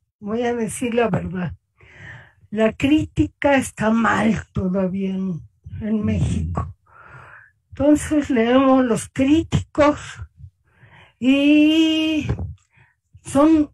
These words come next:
Speaker 1: no, no nos provocan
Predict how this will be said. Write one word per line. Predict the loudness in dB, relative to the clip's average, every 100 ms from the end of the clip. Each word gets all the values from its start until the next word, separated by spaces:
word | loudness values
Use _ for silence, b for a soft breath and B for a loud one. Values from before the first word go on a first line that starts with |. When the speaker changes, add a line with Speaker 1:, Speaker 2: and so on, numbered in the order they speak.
| _
Speaker 1:
no, | -10 -6 -4 -4 -4
no | -4 0 2
nos | 2 0 -4
provocan | 0 2 4 4 4 2 -4 -6 -4 -8 -14